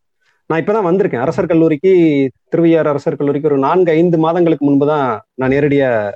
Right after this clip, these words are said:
வந்திருந்தேன். மாணவர்களுக்கு ஒரு பயிலரங்கு நடத்துறதுக்காக நான் வந்திருந்தேன். ஆஹ், என்னன்னா, பேராசிரியர்கள் இன்னைக்கு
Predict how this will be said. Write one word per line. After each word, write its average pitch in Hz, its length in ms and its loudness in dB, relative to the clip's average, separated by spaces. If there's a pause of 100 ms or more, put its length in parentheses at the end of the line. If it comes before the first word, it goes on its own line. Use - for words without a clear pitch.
(280)
வந்திருந்தேன். 143 440 -2
மாணவர்களுக்கு 120 520 -6
ஒரு 113 220 -4
பயிலரங்கு 127 420 -2
நடத்துறதுக்காக 117 320 -12
நான் 113 180 -14
வந்திருந்தேன். - 460 -20 (1160)
ஆஹ், 113 760 -6 (200)
என்னன்னா, 202 640 -2 (1300)
பேராசிரியர்கள் 254 600 0
இன்னைக்கு 147 520 0